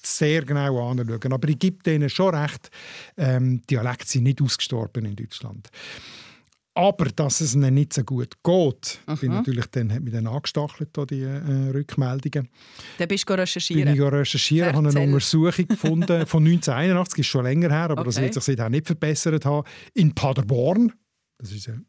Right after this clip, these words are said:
Speaker 1: westfälischer Dialekt,
Speaker 2: Mhm.
Speaker 1: ein bisschen im Norden,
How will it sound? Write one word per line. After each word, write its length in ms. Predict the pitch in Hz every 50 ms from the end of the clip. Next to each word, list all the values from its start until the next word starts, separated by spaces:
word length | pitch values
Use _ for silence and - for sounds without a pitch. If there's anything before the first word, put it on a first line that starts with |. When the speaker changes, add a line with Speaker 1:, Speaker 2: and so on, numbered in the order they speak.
| _ -
Speaker 1:
westfälischer 840 | 131 131 131 - - - - - 120 104 117 147 175 180 - 160 151
Dialekt, 400 | 156 151 143 139 147 165 156 156
Speaker 2:
Mhm. 60 | 190
Speaker 1:
ein 60 | 233
bisschen 300 | - 127 - - 135 117
im 40 | 117
Norden, 400 | 117 117 135 156 151 - 170 160